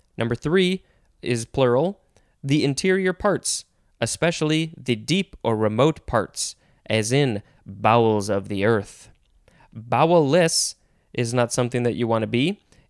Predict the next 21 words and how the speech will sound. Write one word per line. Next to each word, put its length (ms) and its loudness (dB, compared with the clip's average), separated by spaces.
It 160 2
is 220 0
an 180 -2
adjective. 880 -4
This 420 0
is 180 -2
from 260 0
Anglo-French 760 -2
bouel 680 2
or 120 2
boel, 640 4
from 440 0
Middle 320 2
Latin 480 -2
botellis, 840 0
which 400 0
is, 400 -2
uh, 340 -2
from 440 -4
regular 520 2
Latin, 460 -2